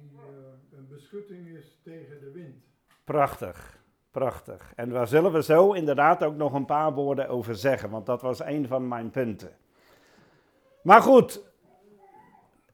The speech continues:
Speaker 2: pijn kan vernederend zijn. Dan kom je uiteindelijk met de werkelijke essentie van het leven te maken. "Ik heb het niet. Ik kan het niet." Op het moment dat je naar de dokter moet:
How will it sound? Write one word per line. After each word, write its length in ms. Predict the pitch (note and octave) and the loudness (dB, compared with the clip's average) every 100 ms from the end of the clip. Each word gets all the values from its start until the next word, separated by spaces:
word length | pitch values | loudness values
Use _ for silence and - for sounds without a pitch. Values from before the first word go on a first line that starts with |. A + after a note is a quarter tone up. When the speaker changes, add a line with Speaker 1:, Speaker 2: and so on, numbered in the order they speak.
| _ | _
Speaker 2:
pijn 320 | F3+ G#3 B3 | 4 6 4
kan 260 | G#3+ G3+ F3+ | 2 0 0
vernederend 640 | E3+ D#3+ E3 D#3 C#3+ C3 | 0 0 0 0 -2 -4
zijn. 420 | - A#2+ F#2 E2+ - - _ _ _ _ _ _ _ _ _ _ _ | -6 -8 -10 -18 -20 -20 _ _ _ _ _ _ _ _ _ _ _
Dan 240 | - B2+ - | -10 -10 2
kom 280 | A#3+ A3 G#3+ | 8 8 6
je 200 | F3+ F3 | 0 0
uiteindelijk 880 | C#3+ - - F3+ F#3+ G3 F#3+ F3 - | -2 -2 -2 -2 0 2 2 2 2
met 200 | D3+ D3+ | -2 0
de 160 | C3 | 0
werkelijke 520 | B2 E3+ F3+ E3+ E3 | 4 2 2 -2 -2
essentie 640 | D3 A#2+ - E3+ D#3 - C#3+ | -4 -8 -4 -6 -6 -8 -6
van 160 | C#3 C3 | -4 -4
het 140 | A#2 | -4
leven 380 | B2 C3+ C3 A#2+ | -2 -2 -2 -6
te 80 | B2+ | -6
maken. 460 | A2+ G#2+ F#2+ G2 - _ - | -8 -10 -14 -20 -20 _ -12
"Ik 220 | C#3 C#3 | -12 -12
heb 300 | - C3 C3+ | -14 -14 -14
het 180 | C#3 A2+ | -18 -18
niet. 400 | G#2 F#2+ - - _ _ | -20 -20 -20 -20 _ _
Ik 280 | - C#3+ - | -10 -10 -10
kan 240 | - D3 C3+ | -10 -8 -10
het 180 | G2+ | -12
niet." 500 | - G2+ - - - _ _ _ _ _ | -18 -20 -20 -20 -20 _ _ _ _ _
Op 160 | F3 | -6
het 160 | F#3+ C#3 | -4 -2
moment 440 | D#3+ D#3+ F#3 G3+ | 0 2 4 4
dat 160 | G3 E3+ | 2 0
je 80 | F3+ | 0
naar 220 | E3 D#3 | 2 2
de 140 | C#3+ | 2
dokter 420 | B2+ D3+ D#3 D3 B2 | 4 4 4 -2 0
moet: 420 | G2+ F2+ - | -2 -8 -16